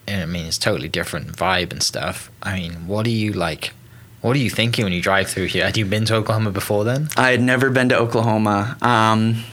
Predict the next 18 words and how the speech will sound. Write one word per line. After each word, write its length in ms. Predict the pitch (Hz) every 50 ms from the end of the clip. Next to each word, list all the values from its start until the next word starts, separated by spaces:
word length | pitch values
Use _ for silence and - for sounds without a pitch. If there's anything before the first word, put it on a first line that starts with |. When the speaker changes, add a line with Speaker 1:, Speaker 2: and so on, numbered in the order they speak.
| - - - - - -
Speaker 2:
honestly, 440 | 135 139 147 170 170 - - 180 160
I 40 | 139
expected 480 | 127 - - - 135 127 127 151 131
the 80 | 120 117
city 340 | - - - 131 127 131 127
to 100 | 139 117
be 140 | 107 113
bigger, 560 | 107 - - 123 117 117 127 147 165 185 208 202
Speaker 1:
Mm-hmm. 280 | - - 95 92 101 107 117 - - - -
Speaker 2:
but 200 | 117 113 113 -
I 240 | - 113 113 113 120
was, 760 | 117 117 110 110 110 110 113 107 107 - - - - - - -
um, 500 | 113 110 95 92 92 101 - - 131 143 - - - - - -
happy 500 | - - 135 131 131 - 139 131 120 -
it 100 | 120 117 -
wasn't. 600 | 113 110 110 113 104 101 101 - 117 113 107 -
I 140 | 117 120 120
feel 480 | 120 - - 147 160 160 165 165 160